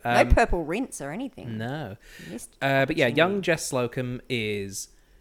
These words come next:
Speaker 2: uh, not an orphan, as I initially thought, 'cause she was just hanging out in that store, but just a very neglected semi-orphan.
Speaker 1: She's an emotional orphan.
Speaker 2: Yeah, because her,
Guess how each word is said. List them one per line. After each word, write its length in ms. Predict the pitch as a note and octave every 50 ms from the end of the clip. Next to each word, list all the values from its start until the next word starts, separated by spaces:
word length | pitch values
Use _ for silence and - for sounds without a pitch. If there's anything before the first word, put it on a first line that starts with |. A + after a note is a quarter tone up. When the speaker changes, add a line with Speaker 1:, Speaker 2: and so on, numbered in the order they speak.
| _ - - -
Speaker 2:
uh, 280 | A#2+ A#2 A2+ A2+ A#2 D3
not 200 | G#3 D#4+ B3 D#3+
an 60 | C#3+
orphan, 440 | B2 G#2+ G#2+ - - D3 B3+ D4+ G#3
as 80 | - A#2+
I 120 | A#2 A2
initially 400 | A2 C#3+ F3 - - A#2 G#2+ G#2
thought, 260 | - G#2+ G#2+ D3+ -
'cause 140 | - - B2
she 80 | - A#2
was 80 | G#2+
just 160 | - A#2 -
hanging 200 | - - A#2 A2
out 120 | G#2+ A2 A2+
in 60 | A2+
that 120 | A2 A2
store, 320 | - - - C3 B2 A#2+ C3
but 160 | C3 - -
just 240 | - G#3 G3 - -
a 60 | B2+
very 340 | A2+ G#2+ A#2+ B2+ C#3 C#3 C3+
neglected 760 | C3 C3 B2 - A2+ G#2+ G#2+ G#2+ - - - A2+ G#2 G2 - -
semi-orphan. 760 | C#3 - - A#2+ A2 G2+ G2 G#2 - A2+ - G2 - - -
Speaker 1:
She's 60 | - F#3+
an 80 | F#3+
emotional 580 | F#3 F#3 F#3+ F#3+ F#3 F3+ F3+ - F3+ D#3+ D3+ -
orphan. 480 | - F#2+ A2+ D3 - - - A#1 -
Speaker 2:
Yeah, 320 | A#2 A2+ A2 F#2+ F2+ F2+ - -
because 360 | - A2+ - A2 G2 F#2 - -
her, 300 | - A2+ G#2 G2 G2 G2